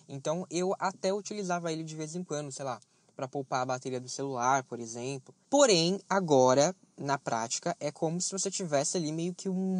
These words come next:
mapa físico que foi colocado na central do carro. Ainda dá pra utilizar,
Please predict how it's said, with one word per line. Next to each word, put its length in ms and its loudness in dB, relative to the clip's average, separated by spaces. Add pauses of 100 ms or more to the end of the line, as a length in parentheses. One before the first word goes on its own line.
mapa 360 4
físico 600 -4
que 100 -18
foi 160 -4
colocado 640 -2
na 100 -6
central 380 -4
do 80 -8
carro. 420 0 (460)
Ainda 400 0
dá 280 6
pra 140 -4
utilizar, 640 -2